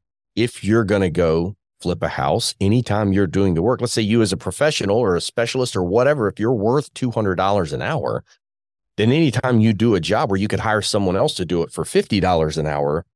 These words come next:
you're, I mean, effectively, you think you're saving yourself money, but honestly, you're probably doing yourself a disservice if you just picked up an ep-, extra shift or you just kept the main thing, the main thing,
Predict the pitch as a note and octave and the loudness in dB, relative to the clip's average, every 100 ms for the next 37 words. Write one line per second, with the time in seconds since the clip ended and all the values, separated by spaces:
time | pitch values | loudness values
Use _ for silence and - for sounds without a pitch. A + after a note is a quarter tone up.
0 | _ _ _ _ _ - B2+ F#2+ - _ | _ _ _ _ _ 0 0 0 -6 _
1 | F#2+ G#2+ F2+ - _ - - F3 F3 B2 | -2 0 0 -6 _ -8 0 0 0 0
2 | A2 A2 - D3+ D3 F#2 - C#3 B2+ G#2+ | 2 2 0 -2 0 -2 2 2 2 2
3 | F#2 - F#2+ - B2 E3 F2 D#2+ F#2+ F2 | 0 0 -2 -2 -2 0 -2 -2 -2 -2
4 | G#2+ E3 C3+ F#2+ F2 E2+ D3 E3 F2 F2+ | -2 -2 -2 -2 -2 0 0 0 0 0
5 | F2 E2 - F#2+ E2+ D#2 E2 - D3 E2+ | 0 0 0 -2 -2 -6 -4 0 2 2
6 | F2 - - F#2 E2 G#2+ A#2 - C#3+ B2 | -2 -4 -4 -4 -2 -2 -2 -2 -2 0
7 | G#2+ G#2 G#2+ _ _ A#2+ - - - D3+ | 0 0 -2 _ _ -6 -6 -4 0 2
8 | A2+ - - _ _ _ _ _ A2+ A#2+ | 2 -2 -12 _ _ _ _ _ 0 2
9 | C#3+ C#3+ D3 - D3+ - A2 A2 B2 C#3 | 2 2 0 0 -2 0 0 2 2 0
10 | B2 B2+ C3 G#2 G2 A2 A2 F#2+ C3 F2+ | 0 0 2 2 0 0 -2 -2 -2 0
11 | F2+ | -2